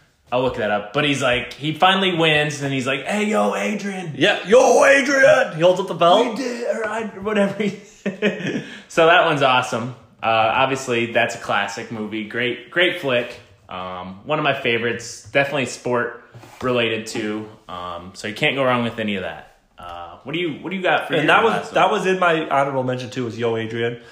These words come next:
Speaker 2: My last one though is my favorite movie of all time, Shawshank Redemption.
Speaker 1: Oh.
Speaker 2: Get busy living or get busy dying. I don't know why that, I just, it's my favorite movie and I just love that line.
Speaker 1: I was gonna say that, like,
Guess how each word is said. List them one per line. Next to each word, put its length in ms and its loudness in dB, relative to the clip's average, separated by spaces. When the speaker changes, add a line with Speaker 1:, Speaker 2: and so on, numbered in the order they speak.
Speaker 2:
My 80 6
last 320 4
one 120 -2
though 160 4
is 120 -4
my 120 0
favorite 320 0
movie 180 0
of 100 0
all 160 4
time, 480 0
Shawshank 480 2
Redemption. 640 0
Speaker 1:
Oh. 480 -2
Speaker 2:
Get 180 4
busy 240 0
living 340 4
or 120 2
get 180 0
busy 240 -2
dying. 380 4
I 180 4
don't 100 4
know 140 4
why 320 6
that, 480 0
I 80 0
just, 340 -8
it's 100 -6
my 80 4
favorite 280 4
movie 240 2
and 80 4
I 120 6
just 120 -4
love 180 2
that 180 0
line. 180 -2
Speaker 1:
I 40 0
was 100 -2
gonna 120 -4
say 240 2
that, 300 2
like, 280 -2